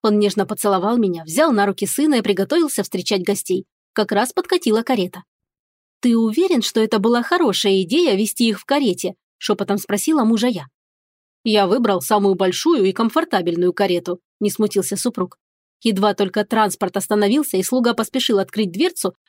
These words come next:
из недр кареты вырвалось нечто большое и темное, стремительно взлетело в небо, на миг закрыв собой солнце. Но следом из недр кареты с громким рыком вышел еще один гость. Ряды встречающих резко поредели.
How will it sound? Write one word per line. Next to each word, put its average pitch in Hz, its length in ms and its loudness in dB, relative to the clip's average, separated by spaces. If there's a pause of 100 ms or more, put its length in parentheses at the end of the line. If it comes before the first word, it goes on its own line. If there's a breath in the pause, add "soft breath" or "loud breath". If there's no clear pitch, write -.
из 226 180 0
недр 233 320 2
кареты 226 400 0
вырвалось 214 400 2
нечто 220 280 -2
большое 247 580 2
и 339 60 -4
темное, 190 420 0 (180)
стремительно 240 600 2
взлетело 202 480 0
в 175 80 -8
небо, 247 300 0
на 202 160 0
миг 254 200 2
закрыв 208 340 -2
собой 202 240 0
солнце. 202 400 -4 (320)
Но 233 120 0
следом 262 380 0
из 214 180 -2
недр 233 260 2
кареты 233 380 0
с 185 80 2
громким 226 420 2
рыком 220 340 2
вышел 285 260 0
еще 349 300 0
один 190 220 0
гость. 180 320 -4 (360)
Ряды 220 280 2
встречающих 294 800 0
резко 247 340 0
поредели. 214 600 0